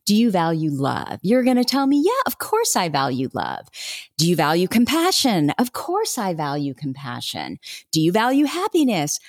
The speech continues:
"Of course I value happiness." And it goes on and on and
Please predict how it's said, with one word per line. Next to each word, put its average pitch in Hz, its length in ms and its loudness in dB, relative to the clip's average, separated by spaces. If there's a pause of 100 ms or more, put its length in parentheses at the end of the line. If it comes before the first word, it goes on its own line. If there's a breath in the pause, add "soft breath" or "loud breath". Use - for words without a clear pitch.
(140 soft breath)
"Of 285 180 -8
course - 420 0
I 269 120 2
value 170 420 2
happiness." 139 600 -4 (340 loud breath)
And 294 140 4
it 285 100 2
goes 294 200 2 (100)
on 196 320 2
and 196 260 2
on 165 240 2
and 165 140 2